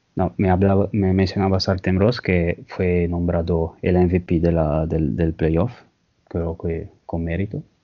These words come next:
y fue uno de, fue claramente confirmado, y yo creo que va a ser un, el Vitesse va a ser, es una, es un equipo interesante. Ahora, claramente, Biel-, eh, Bielorrusia, eh, el main round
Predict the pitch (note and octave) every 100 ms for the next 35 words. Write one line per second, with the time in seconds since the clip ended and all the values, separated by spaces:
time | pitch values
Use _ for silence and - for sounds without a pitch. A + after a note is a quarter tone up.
0 | _ _ _ _ F2+ E2+ E2+ E2+ E2+ -
1 | F#2 F2 E2+ E2+ E2 E2+ E2+ - - -
2 | F#2 - F2+ F2+ F2 E2 E2+ F2 - F2
3 | F#2 B2 F#3 - - G#2 F2 E2 - -
4 | - _ _ _ _ - - - _ _
5 | _ G#2+ A#2 G#2 F#2+ F#2+ - G2 F#2 F2+
6 | F2+ F2 F2 _ _ _ - - - G#2+
7 | F#2+ G#2 G2 F#2 G2 G2+ F#2+ - G2 G2+
8 | G2+ B2 G2 F#2+ G#2 - A2+ F#2 F#2+ G2
9 | F2+ F2 - F#2 E2+ E2+ F2+ D2 C2 _
10 | _ _ - F#2+ F2 E2+ E2+ F2 - F#2
11 | F2+ F2 G2+ F#2 E2+ D#2 - - F#2+ F2+
12 | F#2 F#2 - F#2+ F2+ - _ _ - -
13 | A2 F#2 E2 E2 E2 _ - - - _
14 | _ - F2+ E2+ E2 E2+ F2 F2+ F2+ F2
15 | F2 E2+ E2+ F2